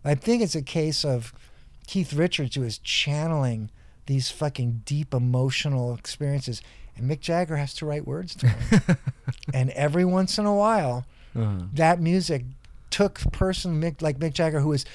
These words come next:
Speaker 1: not interested at all
Speaker 2: <laughs>
Speaker 1: in revealing himself or anything.
Speaker 2: Uh-huh.
Speaker 1: But the music is, like, coaxes it out of him, and he says something really beautiful, you know, again,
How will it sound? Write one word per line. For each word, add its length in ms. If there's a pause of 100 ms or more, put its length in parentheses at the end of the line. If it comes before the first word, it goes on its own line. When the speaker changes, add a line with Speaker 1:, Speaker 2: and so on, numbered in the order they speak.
(160)
Speaker 1:
not 640
interested 680 (220)
at 180
all 400 (260)
Speaker 2:
<laughs> 260
Speaker 1:
in 180
revealing 480
himself 600
or 160
anything. 640
Speaker 2:
Uh-huh. 320 (640)
Speaker 1:
But 200
the 100
music 520
is, 160
like, 240
coaxes 720
it 120
out 240
of 100
him, 200
and 120
he 60
says 260
something 320
really 140
beautiful, 540
you 120
know, 220 (720)
again, 400